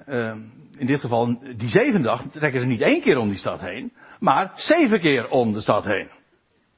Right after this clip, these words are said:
Ja, met andere woorden, in totaal,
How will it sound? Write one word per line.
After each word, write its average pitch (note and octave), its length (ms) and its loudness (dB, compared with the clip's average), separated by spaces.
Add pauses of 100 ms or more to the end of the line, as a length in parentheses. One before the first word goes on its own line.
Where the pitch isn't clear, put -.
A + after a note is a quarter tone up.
(600)
Ja, A#2 280 -4 (260)
met C#3+ 220 2
andere F3 320 2
woorden, E3 520 0
in C#3 180 0
totaal, C#3 600 0